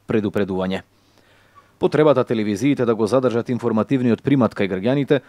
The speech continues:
наспроти шпекулациите или непримерните видеа достапни на интернет, веројатно е една од најсилните причини за скршнувањето на курсот на мејнстрим медиумите, бидејќи од друга страна, токму социјалните медиуми се почесто ги користат и политичарите.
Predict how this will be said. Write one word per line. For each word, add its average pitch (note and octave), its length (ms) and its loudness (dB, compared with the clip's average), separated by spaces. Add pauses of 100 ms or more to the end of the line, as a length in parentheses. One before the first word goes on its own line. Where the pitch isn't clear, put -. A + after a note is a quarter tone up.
(140)
наспроти C#3+ 460 -2
шпекулациите C3+ 760 0
или C#3 120 0
непримерните C3 720 0
видеа C3 300 2
достапни G2+ 440 -4
на G2 140 -4
интернет, C#3 480 -2 (260)
веројатно C3 480 2
е C#3+ 140 4
една C3+ 180 2
од B2+ 80 0
најсилните C#3 540 -4
причини D3 420 -6
за C#3+ 80 -6
скршнувањето C3 800 -4
на F#2+ 100 -6
курсот C#3+ 380 -6
на C3+ 160 -4
мејнстрим A2 480 -4
медиумите, G#2 540 -2 (340)
бидејќи G#2 380 0
од F2 40 -8
друга F#2 300 0
страна, C3 300 0 (240)
токму C#3+ 340 0
социјалните A#2+ 560 2
медиуми C3+ 460 0 (180)
се - 180 2
почесто C#3+ 480 0
ги B2+ 140 -4
користат B2+ 560 0
и B2+ 80 -4
политичарите. B2+ 800 2